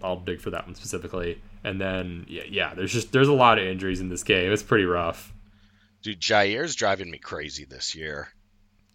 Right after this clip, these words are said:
Speaker 2: He has been in, he's been questionable, I think,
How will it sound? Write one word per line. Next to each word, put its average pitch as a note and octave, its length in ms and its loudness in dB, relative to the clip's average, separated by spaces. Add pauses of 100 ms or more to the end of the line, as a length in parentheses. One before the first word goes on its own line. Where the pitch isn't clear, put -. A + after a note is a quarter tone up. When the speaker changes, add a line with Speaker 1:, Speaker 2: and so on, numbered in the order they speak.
(160)
Speaker 2:
He A2+ 180 -6
has A#2 160 -4
been F#2 200 -10
in, F#2+ 260 -14
he's B2+ 280 -6
been C3+ 260 -2
questionable, G2+ 880 0 (140)
I F#2 100 4
think, A#2 500 -2